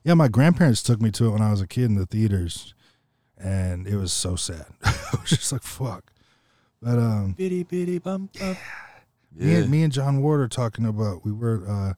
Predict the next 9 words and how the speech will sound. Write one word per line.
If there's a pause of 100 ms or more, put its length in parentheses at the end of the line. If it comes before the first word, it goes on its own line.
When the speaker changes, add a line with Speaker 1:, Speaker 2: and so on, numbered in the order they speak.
(440)
Speaker 1:
talking
about
doing
a
fucking
sample
Selena
track
together.